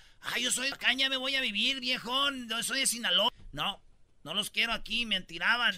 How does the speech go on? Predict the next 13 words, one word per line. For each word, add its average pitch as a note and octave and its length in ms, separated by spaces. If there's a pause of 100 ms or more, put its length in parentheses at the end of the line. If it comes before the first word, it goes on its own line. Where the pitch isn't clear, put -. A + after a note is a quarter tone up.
(140)
ya, F3+ 320
órale. D#3 460 (460)
Pues G3+ 240
Obrador B3+ 460
habló, A#3+ 280
Choco, F#3+ 480 (120)
este, E3 760
estuvo A3 320
con F#3+ 140
lo E3+ 100
de E3 80
los D3+ 140
campesinos, F#3+ 1000